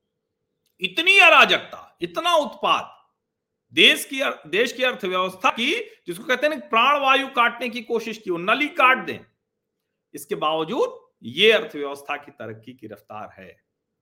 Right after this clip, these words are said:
तो इसको मैं जो कहता हूं कि आप लोग समझिए, समय पर जो गलत बोल रहा हो उसको तर्कों तथ्यों के साथ चुप कराइए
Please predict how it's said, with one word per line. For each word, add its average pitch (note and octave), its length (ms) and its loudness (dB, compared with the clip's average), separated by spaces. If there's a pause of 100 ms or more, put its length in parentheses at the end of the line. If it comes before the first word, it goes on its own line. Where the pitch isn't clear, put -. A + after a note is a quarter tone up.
(400)
तो - 160 -20
इसको - 640 -6
मैं A2+ 120 -12
जो B2 80 -12
कहता A2+ 340 -6
हूं D3 280 -4 (440)
कि A#2 80 -6
आप A#2+ 320 -2
लोग C3 400 -6 (440)
समझिए, B2+ 920 -6 (880)
समय D#3+ 460 -2
पर E3+ 520 -4 (120)
जो A#2 160 -8
गलत C3 380 -2
बोल C3+ 220 -4
रहा C#3+ 220 -4
हो C#3 140 -2
उसको - 540 -6 (720)
तर्कों C3 540 -4
तथ्यों D#3+ 280 -12
के D3 120 -6
साथ C3+ 220 -6
चुप E3+ 380 -8
कराइए E3+ 440 0